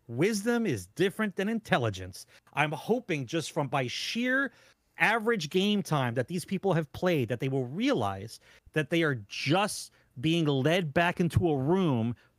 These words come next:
for their next dollar, as opposed to saying, "Hey guys, I know you like first-person shooter games. Look at this kick-ass first, first-person shooter game we've made for you." That's not, that's not how they're talking. They're talking about bloating a game,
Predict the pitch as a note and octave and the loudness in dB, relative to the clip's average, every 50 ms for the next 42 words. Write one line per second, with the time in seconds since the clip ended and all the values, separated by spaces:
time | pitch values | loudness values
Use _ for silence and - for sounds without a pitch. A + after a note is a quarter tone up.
0 | _ - - D3 D3 C3+ D3 C#3+ C3+ D3+ F3 - - - A#2+ D3+ C#3+ D#3 F3 F#3+ | _ -4 0 0 2 4 2 4 4 2 2 0 -2 -2 0 2 2 2 2 2
1 | C#3+ G2+ F#2 - _ _ _ - D3+ D3 B2+ E3 - - - E3+ F#3+ G#3+ F3+ - | 0 -2 -4 -8 _ _ _ 0 0 2 2 0 -2 0 0 2 2 2 0 -2
2 | G3+ - - - C#3+ C#3 C3 B2+ C3 C#3 - _ _ _ - - - A3+ C4 D4 | -6 -6 -2 -2 -2 0 -2 -4 -6 -8 -12 _ _ _ -18 -8 -4 -2 0 0
3 | C4 D#3 A#2+ G#2+ G2 G2 A2+ C#3+ D#3+ - - - _ _ _ _ _ _ - C3 | 0 -2 -2 -2 -2 -2 -4 -8 -10 -12 -18 -20 _ _ _ _ _ _ -2 0
4 | D3+ C#3+ C3+ C#3+ G3 B3 A3+ G3 D3+ C#3+ C#3 - - D3 C#3 C3+ - - D3 C#3 | 2 4 4 4 4 4 4 2 2 2 0 0 0 0 0 0 -2 -2 -2 -2
5 | C3 - B2 A#2 - - A3 G#3+ F#3+ A#2+ A2 A2+ A2+ A2+ A#2+ D3 - - - _ | -2 -2 -4 -6 -4 -2 -2 0 0 -2 -2 -4 -4 -6 -6 -10 -12 -16 -20 _
6 | _ _ _ _ _ - G#2+ A2+ D3+ - - A3 - - F#3+ F#3+ - - - F#3 | _ _ _ _ _ -10 -2 0 0 0 0 0 0 0 -2 -2 -2 -2 -4 -2
7 | - E3+ D#3+ E3 D#3+ - - - D#3 D3 C#3 - - - - _ _ D3 C#3+ D3+ | 0 0 0 0 0 -2 -4 -2 -2 -2 -2 -2 -6 -12 -14 _ _ 0 0 0
8 | - - - D3+ D3 - - A#2 - E3 C#3+ A#2+ B2 B2 A#2+ A2 A2 C3+ D3 B2 | 0 -2 -2 -2 -2 -2 -4 -6 -4 -4 -4 -2 -4 -4 -6 -6 -6 -6 -6 -6
9 | - - A#2+ A#2 A#2+ - - - D3 D3 E3 A#3 A3+ C#3+ G#2 - _ - - - | -6 -6 -6 -6 -8 -10 -8 -8 -6 -2 0 0 0 0 -2 -6 _ -20 -20 -20
10 | _ _ _ - F#3+ A3 - - - A3 A3 A3+ A3+ - _ _ _ - G3+ G#3 | _ _ _ 0 0 0 0 0 0 0 0 0 -2 -6 _ _ _ -2 -2 0
11 | - A3+ G#3+ F#3 G3+ F3+ F3 - - A#3 A#3+ - - G#2+ - - _ _ _ _ | 0 0 2 2 2 2 0 0 0 0 0 -2 -4 -10 -18 -20 _ _ _ _
12 | _ - B2 E3 F3+ D#3+ _ - - - A3 C4+ E4 D#4 - F#3+ D#3+ D3+ C3+ A#2+ | _ -2 0 0 0 -2 _ -8 -2 0 2 2 2 0 -2 -2 -2 -2 -2 -2
13 | B2+ A#2 A2+ A#2 - - _ _ _ _ _ _ _ _ - C#3+ C#3 C3+ D3+ E3+ | -2 -2 -2 -4 -6 -10 _ _ _ _ _ _ _ _ -2 0 2 4 4 4
14 | G3+ A3 A#3+ A#3+ B3+ B3+ G#3+ A3+ G#3 F#3+ F3 E3 E3+ F#3+ G3+ G3+ | 4 4 4 2 2 2 2 2 2 2 2 0 -2 -4 -6 -10